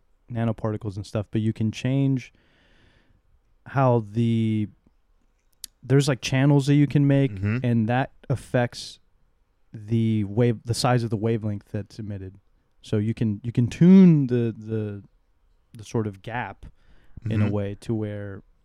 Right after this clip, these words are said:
Speaker 1: you get certain wavelengths, uh, that you want to get.
Speaker 2: I
Speaker 1: So,
Speaker 2: see.
Speaker 1: so it's
Speaker 2: And the Nobel Prize was actually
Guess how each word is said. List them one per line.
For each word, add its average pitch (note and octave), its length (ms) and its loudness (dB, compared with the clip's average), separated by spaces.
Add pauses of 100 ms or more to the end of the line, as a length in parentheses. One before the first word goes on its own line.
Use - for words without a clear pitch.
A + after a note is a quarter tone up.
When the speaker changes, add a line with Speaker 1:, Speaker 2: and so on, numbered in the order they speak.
Speaker 1:
you A2 100 -12
get G#2+ 220 -4
certain G#2 320 -2
wavelengths, G2+ 640 -8 (420)
uh, G#2 140 -2
that G#2 200 -6
you G#2 60 -4
want F#2+ 300 -10
to G2+ 100 -20
get. G2 180 -18 (120)
Speaker 2:
I F#2 160 -2
Speaker 1:
So, A2 200 0 (160)
Speaker 2:
see. D#2+ 40 -6 (280)
Speaker 1:
so G#2+ 320 0
it's A#2+ 120 -4
Speaker 2:
And G#2+ 80 6
the A2 60 6
Nobel C#3 300 6
Prize C#3+ 300 6
was G#2+ 100 4
actually A2 320 2